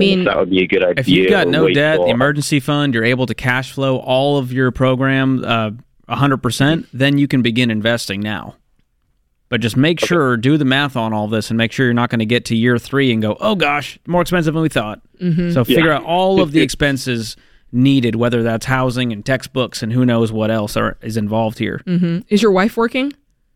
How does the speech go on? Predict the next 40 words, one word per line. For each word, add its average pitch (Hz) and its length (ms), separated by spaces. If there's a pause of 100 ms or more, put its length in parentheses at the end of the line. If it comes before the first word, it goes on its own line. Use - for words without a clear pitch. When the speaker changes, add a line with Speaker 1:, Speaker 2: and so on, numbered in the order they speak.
(600)
Speaker 1:
Uh, 127 200
yes, 127 200 (120)
she 143 160
works, 135 400 (180)
uh, 107 160 (100)
full-time 104 360
as 87 120
a 87 80
nanny, 87 520
so 92 180
that 95 120
is 90 160 (120)
one 90 240
nice, 87 280 (240)
um, 92 240 (920)
Speaker 2:
Okay, 170 260 (140)
and 185 120
you 170 60
don't 175 140
have 180 100
any 170 140
debt? - 340 (1000)
Speaker 1:
Nope, 92 280 (100)
no 123 180
debt. 117 360 (260)
Speaker 2:
Perfect. 98 340
Speaker 1:
Um, 92 60 (100)
Speaker 3:
Will 151 100
you 175 80
be 190 80
Speaker 1:
our 165 40
Speaker 3:
making 160 340
money 151 200
Speaker 1:
expenses 160 80
are - 40
Speaker 3:
while 139 200
in 127 140
Speaker 1:
super 101 160
Speaker 3:
school? 92 180
Speaker 1:
low. 92 160